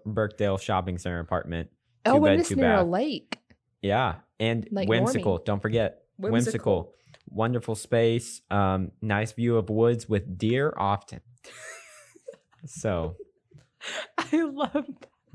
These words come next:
Speaker 1: With deer often.
Speaker 2: That reminds me of back home. There used to be deer in our field all the time.
Speaker 1: Allie, I didn't even, like, literally, like, I'm, I literally just looked up, like, the basic info. Like, it sounds like I sought this one out because it was funny.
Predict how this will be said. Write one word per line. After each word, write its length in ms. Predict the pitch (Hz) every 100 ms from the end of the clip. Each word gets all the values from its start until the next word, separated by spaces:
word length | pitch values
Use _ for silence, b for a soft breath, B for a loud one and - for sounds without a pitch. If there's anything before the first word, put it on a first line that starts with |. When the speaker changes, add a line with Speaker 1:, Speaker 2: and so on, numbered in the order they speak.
| - -
Speaker 1:
With 300 | 127 147 131
deer 300 | 135 131 131 95
often. 540 | 101 - - 78 - - B B B
Speaker 2:
That 120 | 233
reminds 300 | 247 285 269
me 100 | 262
of 80 | 226
back 260 | 208 214 -
home. 380 | 233 214 196 196 _ 151
There 140 | 202
used 140 | 208 -
to 40 |
be 100 | 208
deer 120 | 196 196
in 60 |
our 220 | 190 185 - - 156
field 200 | 208 196
all 120 | 180
the 60 | 170
time. 280 | 190 170 170 _ _ _ 151 -
Speaker 1:
Allie, 280 | 120 127 131
I 100 | 120
didn't 160 | 170 208
even, 180 | 165 123
like, 220 | 104 - -
literally, 520 | 110 113 123 123 123
like, 300 | 113 95 - _ _ _ _ _ _ _ _ -
I'm, 220 | 139 135 - _ _ _ -
I 100 | 131
literally 600 | 127 139 151 151 151 131
just 280 | 120 - 117
looked 240 | 113 -
up, 360 | 95 90 - _ _ -
like, 260 | 101 87 -
the 60 |
basic 400 | 95 98 104 107
info. 460 | 104 98 95 110 123 _ _
Like, 220 | 131 131 123
it 120 | -
sounds 380 | - 117 139 143
like 140 | 120
I 80 | 101
sought 420 | - - 95 -
this 180 | 107 -
one 140 | 101
out 200 | 90 104
because 260 | 95 - 104
it 60 | 95
was 160 | 85
funny. 400 | - 90 98 123